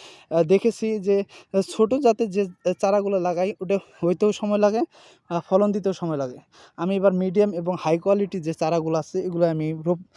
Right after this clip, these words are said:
বাছাই করে আমি রোপণ করছি। তার জন্য আজ আমি দেড় মাস, আ, স-, দেড় মাসে আমি একটা ফলন পাইছিলাম। এই যে আজকে, আ, দুই মাস পাঁচ দিন বয়স, এটা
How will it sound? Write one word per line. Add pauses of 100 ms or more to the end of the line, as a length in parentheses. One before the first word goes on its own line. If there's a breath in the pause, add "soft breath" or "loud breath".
(240 loud breath)
বাছাই (160)
করে (300)
আমি
রোপণ
করছি। (580 loud breath)
তার
জন্য
আজ
আমি (380 loud breath)
দেড়
মাস, (380 loud breath)
আ,
স-, (100)
দেড়
মাসে
আমি
একটা
ফলন
পাইছিলাম।
এই
যে
আজকে,
আ,
দুই
মাস
পাঁচ
দিন
বয়স,
এটা